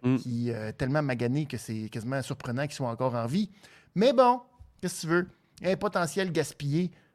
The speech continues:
Speaker 2: un homme qui aurait pu être un grand champion comme, euh, Jericho. Mais non, malheureusement, on va se souvenir de lui comme un world-class addict.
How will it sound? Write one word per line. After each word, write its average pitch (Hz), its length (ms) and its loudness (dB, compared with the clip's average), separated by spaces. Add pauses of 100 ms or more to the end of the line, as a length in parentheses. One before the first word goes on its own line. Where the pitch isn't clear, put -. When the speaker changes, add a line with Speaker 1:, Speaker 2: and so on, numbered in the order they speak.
Speaker 2:
un 151 180 2
homme 214 140 2
qui 170 100 -2
aurait 135 120 0
pu 156 120 -6
être 151 100 -6
un 123 100 -4
grand 139 240 -2
champion 131 480 -2 (200)
comme, 175 240 4
euh, 123 140 0
Jericho. 131 560 -2
Mais 220 180 4
non, 254 240 2 (280)
malheureusement, 151 600 -2 (560)
on 104 120 -12
va 110 100 -6
se 117 140 -8
souvenir 120 320 -4
de 113 100 -4
lui 123 220 -6
comme 117 240 -4
un 113 80 0
world-class 175 880 0 (120)
addict. 147 680 2